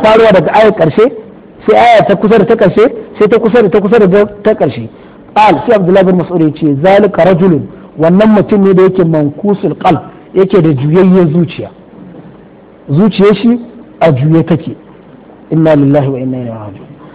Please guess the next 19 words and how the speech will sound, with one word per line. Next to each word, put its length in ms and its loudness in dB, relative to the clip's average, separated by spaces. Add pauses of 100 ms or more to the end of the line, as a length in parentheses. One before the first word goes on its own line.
(220)
A'azana 580 2
Allah 420 2
wa 140 0
iyyakum 540 -2
min 180 -6
zalik. 300 -10 (1000)
Allah 320 2
ya 100 0 (120)
tsare 300 2
mu, 200 -2 (240)
mu 240 2
da 100 0
ku, 220 -14
Allah 200 0
ya 80 -8
tsare 200 -2
mu 60 -2
baki 280 -10
daya. 140 -16